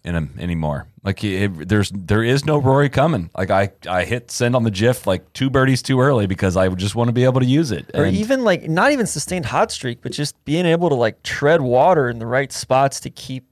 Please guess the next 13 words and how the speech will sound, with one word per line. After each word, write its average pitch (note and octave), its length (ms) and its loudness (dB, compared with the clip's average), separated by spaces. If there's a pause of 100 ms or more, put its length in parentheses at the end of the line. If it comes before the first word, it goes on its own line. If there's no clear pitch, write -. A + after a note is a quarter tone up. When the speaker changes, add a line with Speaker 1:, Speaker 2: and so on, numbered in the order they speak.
(140)
Speaker 2:
you C3+ 140 -6
know, A#2+ 100 -6
just C#3+ 240 -8
to B2 120 -6
not C3+ 260 -2
lose C#3+ 380 -4
the B2+ 80 -4
momentum, B2 540 -6
but, B2 180 -10 (180)
you - 80 -18
know, A#2 120 -12
just C3+ 240 -10
to B2 200 -6